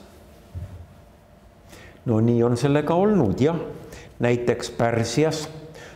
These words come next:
Zoroast-, zoroastrism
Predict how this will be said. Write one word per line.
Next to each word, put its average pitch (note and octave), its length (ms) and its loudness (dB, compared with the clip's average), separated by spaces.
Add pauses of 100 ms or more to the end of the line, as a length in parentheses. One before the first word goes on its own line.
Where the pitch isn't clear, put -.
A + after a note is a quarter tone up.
(120)
Zoroast-, C3+ 1120 0 (680)
zoroastrism - 1600 -2